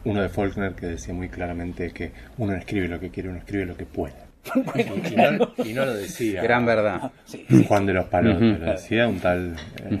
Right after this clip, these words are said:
Speaker 1: este guacho, lo decía,
Speaker 2: <laughs> Sí.
Speaker 1: que algo sabía.
Speaker 2: Sí, sí, sí.
Speaker 1: Imagínate que te lo diga él, él te dice que se escribe lo que, lo que se puede.
Speaker 2: Lo que
Speaker 1: Bien.
Speaker 2: se puede, sí,
Speaker 1: Yo
Speaker 2: ah,
Speaker 1: escribo
Speaker 2: porque es un
Speaker 1: realmente
Speaker 2: montón.
Speaker 1: lo que puedo,
Speaker 2: <laughs>
Speaker 1: ¿sí? O sea, eh, y en un acto de tremenda honestidad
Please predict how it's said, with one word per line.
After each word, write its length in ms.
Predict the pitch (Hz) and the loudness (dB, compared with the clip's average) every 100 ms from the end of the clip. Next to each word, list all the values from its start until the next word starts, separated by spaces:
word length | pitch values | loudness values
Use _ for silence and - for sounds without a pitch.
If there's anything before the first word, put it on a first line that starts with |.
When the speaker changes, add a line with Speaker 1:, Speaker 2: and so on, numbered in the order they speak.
| - | -4
Speaker 1:
este 160 | - 92 | -4 2
guacho, 380 | 90 85 - - | 6 6 4 -12
lo 80 | 78 | -10
decía, 220 | - 180 - 160 - | 2 2 4 0 2
Speaker 2:
<laughs> 40 | |
Sí. 140 | 139 117 | -2 2
Speaker 1:
que 80 | 98 | 4
algo 180 | 107 | 4
sabía. 320 | 98 90 82 80 - | 2 0 0 -6 -10
Speaker 2:
Sí, 260 | - 120 98 | -4 -2 -2
sí, 180 | 98 90 | -6 -10
sí. 120 | 90 - - | -12 -14 -4
Speaker 1:
Imagínate 420 | 110 120 135 147 | 0 2 4 6
que 60 | 143 | 6
te 100 | 123 | 6
lo 60 | 120 | 4
diga 220 | 117 - | 4 2
él, 320 | 139 101 80 73 - | 0 0 -2 -8 -2
él 220 | 110 98 | 0 0
te 100 | 101 | -4
dice 300 | 92 92 101 | -6 -6 -8
que 120 | 92 | -10
se 100 | - | -14
escribe 260 | - - 101 | -10 -6 -4
lo 100 | 90 | -6
que, 100 | - - - | -12 -16 -20
lo 120 | 95 85 | -18 -18
que 100 | - | -18
se 140 | - | -18
puede. 520 | - - 85 - - - - _ | -16 -14 -14 -14 -20 -20 -20 _
Speaker 2:
Lo 100 | 135 | -12
que 60 | 104 | -10
Speaker 1:
Bien. 120 | 85 | -10
Speaker 2:
se 80 | 98 | -12
puede, 340 | - 139 - 117 | -10 -10 -10 -10
sí, 180 | - 151 | -6 -6
Speaker 1:
Yo 100 | 131 | -6
Speaker 2:
ah, 60 | - - - | -8 -4 2
Speaker 1:
escribo 220 | 123 160 | 4 4
Speaker 2:
porque 160 | 156 147 | 2 2
es 80 | 147 | 4
un 60 | |
Speaker 1:
realmente 340 | 123 120 117 107 | 6 6 4 8
Speaker 2:
montón. 140 | 135 | 6
Speaker 1:
lo 100 | 98 | 6
que 120 | 90 190 | 2 2
puedo, 320 | 101 90 82 175 - 175 | 2 0 0 -2 -2 -4
Speaker 2:
<laughs> 240 | - 175 131 | -2 -4 -4
Speaker 1:
¿sí? 220 | - 104 | -6 -8
O 100 | - | -8
sea, 240 | - 110 101 - - - - - | -6 -6 -6 -14 -20 -20 -20 -4
eh, 360 | 120 104 95 95 | 0 0 0 -2
y 80 | 110 | -2
en 100 | 98 | -2
un 80 | 107 | 0
acto 260 | 107 - 107 | -2 0 0
de 260 | 95 90 | 0 -4
tremenda 480 | 87 - 95 107 107 | -6 -2 0 0 0
honestidad 560 | 101 95 - 143 196 | 0 -2 0 2 2